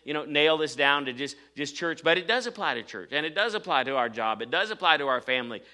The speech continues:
It does apply to our friends. Can I get an amen? Am I wrong tonight? Amen.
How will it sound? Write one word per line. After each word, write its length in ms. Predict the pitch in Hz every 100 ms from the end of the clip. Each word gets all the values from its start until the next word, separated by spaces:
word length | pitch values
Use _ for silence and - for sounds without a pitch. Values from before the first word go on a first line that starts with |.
| - -
It 120 | 143
does 220 | 165 190
apply 300 | 208 190 170
to 120 | 170 160
our 100 | 160
friends. 520 | 180 180 147 92 -
Can 120 | 123
I 60 | 147
get 180 | 302
an 80 | 170
amen? 320 | 170 165 156
Am 140 | 110 143
I 100 | 147
wrong 240 | 156 185
tonight? 360 | 190 185 196 226 _ _ _ _ _ _ _ _ _ _ _ _ _ _ _ _ _ _ _ _ _ _ -
Amen. 300 | 107 95